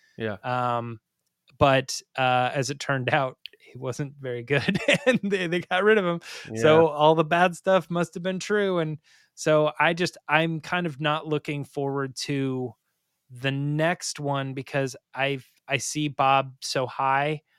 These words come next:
Speaker 2: uh, being respected internally and externally, that whoever it is, is, is going to be similar to the other Bob, m-, probably better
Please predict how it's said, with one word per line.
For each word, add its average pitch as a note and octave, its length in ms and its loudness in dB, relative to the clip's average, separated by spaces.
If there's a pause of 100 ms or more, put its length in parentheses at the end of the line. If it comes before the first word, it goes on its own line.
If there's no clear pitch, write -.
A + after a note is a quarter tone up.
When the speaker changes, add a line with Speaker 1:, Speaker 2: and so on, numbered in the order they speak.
(140)
Speaker 2:
uh, C3 240 -2
being B2+ 300 -6
respected B2+ 640 -6
internally G3 760 -2
and D#3 300 -4
externally, G#3 720 -4 (380)
that C#3+ 240 0 (120)
whoever F3 520 2
it D#3 120 0
is, C#3 360 -2 (200)
is, C3+ 440 -4 (540)
is D3 400 -6
going C#3 340 -4
to - 100 -8
be B2+ 400 -6 (240)
similar D3 880 -2
to - 200 -10
the B2 180 -8
other C3 240 -4
Bob, A#2+ 480 -4 (200)
m-, C3+ 120 -14 (560)
probably D#3 540 0
better A#2+ 520 0